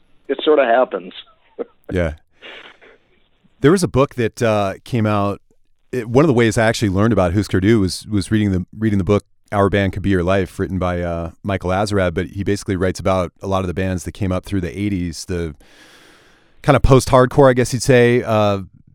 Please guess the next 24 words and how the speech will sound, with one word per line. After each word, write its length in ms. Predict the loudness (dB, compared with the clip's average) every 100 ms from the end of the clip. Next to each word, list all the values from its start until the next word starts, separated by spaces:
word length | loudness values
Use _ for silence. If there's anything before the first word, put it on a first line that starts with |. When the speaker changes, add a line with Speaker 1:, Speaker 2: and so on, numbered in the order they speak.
| _ _
Speaker 2:
Mission 300 | 2 2 2
of 80 | 2
Burma, 400 | 2 4 4 2
Minor 280 | 2 0 -2
Threat, 360 | -2 -2 0
Big 160 | -4 -2
Black, 320 | -2 -4 -4
bands 240 | -4 -2
like 160 | -4 -4
that, 320 | -2 -2 -2
and 140 | -4 -4
Husker 280 | -4 -2
Du 180 | 0 2
was 140 | 0 0
in 120 | -2
there, 260 | 0 0
The 80 | 0
Replacements 580 | -2 -2 -4 -2 -6 -6
as 140 | -6
well. 240 | -4 -2 -2
I'm 80 | -4
sure 180 | -6
you 220 | -6 -6 -8 -10
crossed 360 | -6 -6 -8